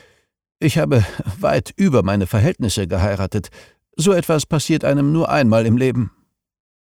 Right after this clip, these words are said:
„Hm, wenigstens hast du es bis in die Kirche geschafft. Ich habe diese Chance nie bekommen.“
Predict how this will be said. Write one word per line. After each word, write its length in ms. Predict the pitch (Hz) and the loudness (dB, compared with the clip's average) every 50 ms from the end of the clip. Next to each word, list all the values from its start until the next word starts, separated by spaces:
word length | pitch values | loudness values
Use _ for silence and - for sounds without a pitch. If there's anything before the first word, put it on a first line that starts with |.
| _ _ _ | _ _ _
„Hm, 180 | - 82 73 76 - _ _ _ _ _ _ _ _ _ _ _ | -6 -6 -6 -6 -10 _ _ _ _ _ _ _ _ _ _ _
wenigstens 540 | - 101 107 104 107 - - 101 101 - - | -2 0 2 2 2 0 0 -2 -2 0 2
hast 200 | 104 92 - - | 0 0 0 0
du 40 | 95 | -2
es 120 | 90 85 | -2 0
bis 180 | - 92 76 87 | -2 -4 -2 0
in 80 | 104 | -2
die 100 | 123 131 | -2 -2
Kirche 340 | - - 131 92 - - 82 | 0 0 0 0 0 -2 -4
geschafft. 400 | 73 82 - - 87 82 - - - - - - - _ _ _ _ _ _ _ _ - | -4 -4 -2 -2 -2 -4 -4 -8 -16 -20 -20 -20 -20 _ _ _ _ _ _ _ _ -8
Ich 200 | - 120 - 117 | -6 -4 -4 -4
habe 180 | 117 113 110 | -2 0 0
diese 260 | 101 104 98 92 104 | 0 0 0 0 0
Chance 320 | - - 101 92 80 - 92 | 2 2 2 0 0 0 -2
nie 100 | 85 76 | -2 -2
bekommen.“ 440 | 80 82 - - 71 65 64 - | -2 -4 -4 -6 -6 -6 -8 -10